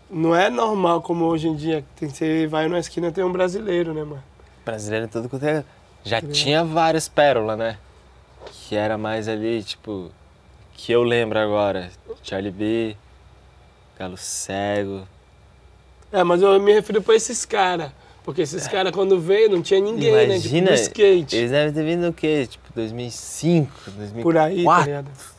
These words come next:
Speaker 1: Acho que é uma alegria.
Speaker 2: Fora a outra galera que já
Speaker 1: É
Speaker 2: veio
Speaker 1: outra.
Speaker 2: muito antes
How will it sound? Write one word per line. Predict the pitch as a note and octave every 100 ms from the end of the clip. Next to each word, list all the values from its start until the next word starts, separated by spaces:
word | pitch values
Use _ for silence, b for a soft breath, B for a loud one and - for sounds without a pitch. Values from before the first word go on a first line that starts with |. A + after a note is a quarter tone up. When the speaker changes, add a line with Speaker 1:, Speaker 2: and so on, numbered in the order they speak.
| - -
Speaker 1:
Acho | D3+ -
que | G3
é |
uma | F#3
alegria. | G3+ G#3+ G#3+ F#3+ G#3
Speaker 2:
Fora | G#3+ A#3 A#3
a | A3
outra | G#3 A3 C4+ - - C#4+
galera | C4 A#3+ G#3 A3 C4
que | A#3+
já | A#3+
Speaker 1:
É | F3+
Speaker 2:
veio | F3+ C4+
Speaker 1:
outra. | A#3
Speaker 2:
muito | A#3+ A#3 C4+ - - C4 B3
antes | B3+ B3